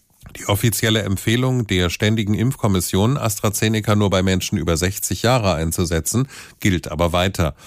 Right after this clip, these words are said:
Auch Bayern, Sachsen, Berlin und Nordrhein-Westfalen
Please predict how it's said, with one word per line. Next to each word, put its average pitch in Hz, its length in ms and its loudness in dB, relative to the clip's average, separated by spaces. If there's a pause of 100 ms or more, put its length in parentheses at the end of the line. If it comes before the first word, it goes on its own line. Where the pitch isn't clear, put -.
(300)
Auch 123 240 0
Bayern, 117 480 2
Sachsen, 92 500 0
Berlin 85 380 0
und 82 120 -2
Nordrhein-Westfalen 85 1000 0